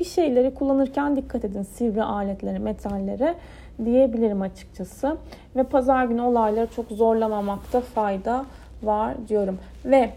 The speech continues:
tabii ki bu ay, e, bu hafta yeni ay enerjisi aktif olacağı için hayatınızda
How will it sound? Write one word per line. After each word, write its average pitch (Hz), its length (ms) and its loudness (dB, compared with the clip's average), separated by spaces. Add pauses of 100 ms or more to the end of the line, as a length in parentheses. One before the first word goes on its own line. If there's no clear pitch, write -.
tabii 269 240 0
ki 220 140 -2
bu 285 140 6
ay, 277 200 4 (200)
e, 214 260 2
bu 294 80 2
hafta 262 680 0
yeni 254 280 2
ay 254 200 -2
enerjisi 208 540 -4
aktif 214 380 -8
olacağı 208 420 -2
için 311 260 -10 (320)
hayatınızda 254 840 0